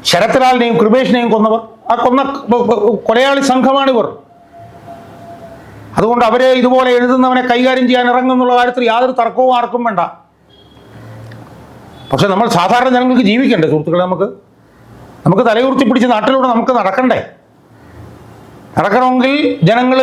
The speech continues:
ഇതിനെതിരെ അണിനിരന്നേ മതിയാവൂ, ഇവനെയൊക്കെ പാഠം പഠിപ്പിച്ചേ മതിയാവൂ, ഇവനെയൊക്കെ പാഠം പഠിപ്പിക്കാൻ ജനത്തിന് അറിയാം എന്ന് രണ്ടായിരത്തി ഇരുപത്തിനാലിലെ ലോക്സഭാ തെരഞ്ഞെടുപ്പ് തി-, തി-, ഏ,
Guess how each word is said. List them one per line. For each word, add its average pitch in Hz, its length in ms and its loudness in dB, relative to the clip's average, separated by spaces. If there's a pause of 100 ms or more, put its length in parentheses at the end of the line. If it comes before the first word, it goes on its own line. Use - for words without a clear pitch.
ഇതിനെതിരെ 247 380 2
അണിനിരന്നേ 240 500 0
മതിയാവൂ, 220 320 0 (160)
ഇവനെയൊക്കെ 220 320 0 (180)
പാഠം 240 440 0
പഠിപ്പിച്ചേ 220 440 -2
മതിയാവൂ, 185 440 0 (800)
ഇവനെയൊക്കെ 214 260 0
പാഠം 226 400 2
പഠിപ്പിക്കാൻ 220 480 0
ജനത്തിന് 226 340 2
അറിയാം 220 240 0 (280)
എന്ന് 226 140 2
രണ്ടായിരത്തി 226 380 2
ഇരുപത്തിനാലിലെ 226 460 0
ലോക്സഭാ 220 260 0
തെരഞ്ഞെടുപ്പ് 233 440 0
തി-, 208 200 0
തി-, 202 120 0
ഏ, 202 80 2